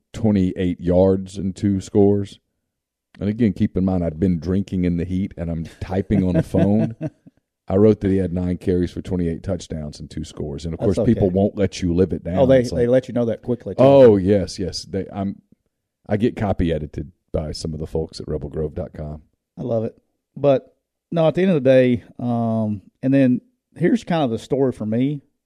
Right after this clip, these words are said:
Speaker 2: And again, I know what I'm looking at.
Speaker 1: You talking about Auburn again?
Speaker 2: No, we're talking about Ole Miss.
Speaker 1: Okay, okay.
Speaker 2: I know what I'm looking at.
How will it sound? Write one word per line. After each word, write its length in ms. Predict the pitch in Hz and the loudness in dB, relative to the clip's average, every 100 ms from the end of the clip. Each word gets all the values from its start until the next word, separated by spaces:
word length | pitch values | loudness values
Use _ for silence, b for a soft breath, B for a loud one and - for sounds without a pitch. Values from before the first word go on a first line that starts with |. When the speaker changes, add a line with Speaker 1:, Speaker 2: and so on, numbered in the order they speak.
| _ _ _ 131 | _ _ _ -2
Speaker 2:
And 140 | 123 | 0
again, 640 | 120 127 127 113 107 - - _ _ _ _ _ _ _ _ _ _ _ _ _ _ _ - | 2 2 2 2 -2 -10 -18 _ _ _ _ _ _ _ _ _ _ _ _ _ _ _ -2
I 60 | |
know 140 | 135 165 | 4 6
what 120 | 143 | 6
I'm 120 | 120 | 6
looking 320 | 127 135 143 | 2 0 -2
at. 240 | 147 151 180 B B | -2 -2 -4 B B
Speaker 1:
You 60 | - | -4
talking 180 | 107 92 | 0 0
about 100 | 87 | 2
Auburn 220 | 95 101 | 0 0
again? 240 | 95 104 98 | -2 -6 -2
Speaker 2:
No, 180 | 135 117 | -2 -2
we're 140 | 107 | -4
talking 220 | 123 127 113 | -2 -2 0
about 220 | 107 - _ 120 | -2 -6 _ -4
Ole 120 | 113 | -4
Miss. 240 | 104 92 | -4 -2
Speaker 1:
Okay, 280 | 101 - 80 76 | -2 0 -4 -4
okay. 220 | 85 78 - _ _ _ _ _ | -12 -12 -14 _ _ _ _ _
Speaker 2:
I 80 | 127 | 2
know 120 | 147 | 6
what 100 | 151 | 6
I'm 120 | 113 | 6
looking 300 | 123 127 127 | 2 2 2
at. 220 | 131 127 | 2 0